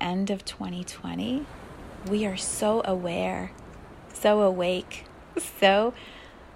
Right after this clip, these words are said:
able to receive that kind of love that we can hear our guides, our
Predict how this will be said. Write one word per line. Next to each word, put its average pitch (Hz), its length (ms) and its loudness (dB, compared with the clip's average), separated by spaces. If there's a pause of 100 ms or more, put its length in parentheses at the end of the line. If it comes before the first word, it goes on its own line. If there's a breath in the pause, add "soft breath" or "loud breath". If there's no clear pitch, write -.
(340)
able 233 460 6
to 254 220 2
receive 220 920 4
that 202 240 0
kind 208 320 0
of 185 180 0
love 185 580 -2 (960)
that 202 280 2 (340 loud breath)
we 226 160 4
can 214 260 0
hear 240 720 2 (300 loud breath)
our 208 200 6
guides, 190 560 0
our 190 260 0